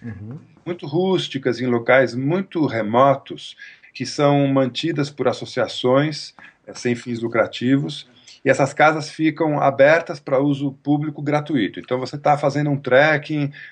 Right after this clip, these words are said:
Speaker 2: numa região, é, erma, né, sem habitantes,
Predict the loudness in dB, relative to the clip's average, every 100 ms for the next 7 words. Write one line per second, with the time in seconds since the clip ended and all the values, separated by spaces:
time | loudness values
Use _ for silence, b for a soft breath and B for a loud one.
0 | B -4 0 0 0 -2 -2 0 2 0
1 | -2 -6 -4 -2 -2 -2 0 4 6 6
2 | 4 2 4 4 2 0 -4 -2 -2 -2
3 | 2 4 4 -4 -12